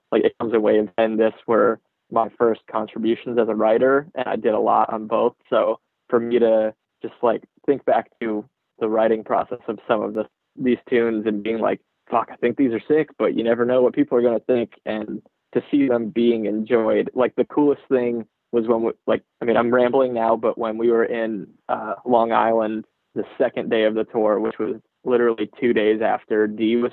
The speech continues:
put out, we were playing Feed a Pigeon and having the whole venue, like, doing the chanting, "It Feels Like Hell." And that was a song that I wrote. So I was just like, "Holy shit." Like, this is a day and a half old, and everybody here is singing along with a new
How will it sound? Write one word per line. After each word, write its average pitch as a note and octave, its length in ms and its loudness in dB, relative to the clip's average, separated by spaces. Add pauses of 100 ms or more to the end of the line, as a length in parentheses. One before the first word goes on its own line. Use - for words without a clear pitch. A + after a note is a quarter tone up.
put C3+ 120 2
out, B2+ 300 2 (260)
we B2 40 2
were A2+ 80 4
playing A2+ 380 -2
Feed A#2+ 180 0
a G#2+ 60 -4
Pigeon B2 520 -2
and G#2+ 140 -6
having A2 360 -2
the G#2+ 100 -4
whole A2 300 0
venue, A2 440 0
like, A2 200 -2 (400)
doing A#2+ 340 2
the G#2+ 120 2
chanting, A2+ 640 0
"It - 180 -6
Feels G#2+ 240 2
Like G#2+ 160 0
Hell." A2 420 2 (260)
And A#2+ 140 0
that B2+ 140 4
was A#2+ 120 2
a A2 120 -10
song A2 200 0
that F#2 140 -6
I A2+ 80 2
wrote. G#2 360 -2
So G#2+ 60 -4
I G#2+ 80 0
was A2 120 -2
just - 140 -18
like, - 180 -16
"Holy A2+ 300 0 (160)
shit." F#2 200 -4 (340)
Like, A2 200 -2 (100)
this D3+ 120 0
is F#3 100 2
a C3+ 80 2
day A2+ 280 0
and A#2+ 100 0
a - 20 -6
half - 240 -12
old, G#2+ 280 -2 (160)
and A2 160 -6
everybody A2+ 500 0
here A2+ 220 0
is - 40 -6 (140)
singing G#2+ 240 -6
along G#2+ 280 0
with A2 200 -4
a A#2+ 80 0
new B2+ 480 0